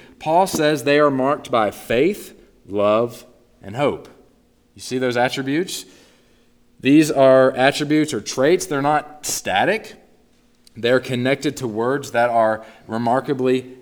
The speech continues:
active. Their faith and love, you see, leads them to work and to labor for God's glory and the good of others. Paul's not talking here about a kind of works-based salvation.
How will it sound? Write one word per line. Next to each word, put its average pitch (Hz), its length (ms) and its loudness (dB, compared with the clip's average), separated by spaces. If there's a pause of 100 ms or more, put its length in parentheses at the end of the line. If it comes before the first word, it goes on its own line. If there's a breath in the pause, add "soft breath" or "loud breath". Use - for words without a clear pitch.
(140)
active. 95 800 -6 (440)
Their 117 220 -2
faith 151 500 -2
and 117 240 -4
love, 139 260 2
you 117 160 -4
see, 123 280 -2
leads 131 320 -2
them 139 160 -4
to 127 180 -10
work 113 560 -4 (260 loud breath)
and 123 200 -4
to 120 160 -6
labor 127 400 0
for 123 160 -8
God's 120 320 -2
glory 120 440 0
and 117 120 -6
the 117 40 -8
good 113 140 -4
of 113 80 -8
others. 117 640 -4 (480 soft breath)
Paul's 143 280 0
not - 640 -6
talking 156 440 -2
here 143 300 0
about 131 260 0
a 123 60 -2
kind 139 260 -2
of 113 100 -4
works-based 131 580 -2
salvation. 120 760 -2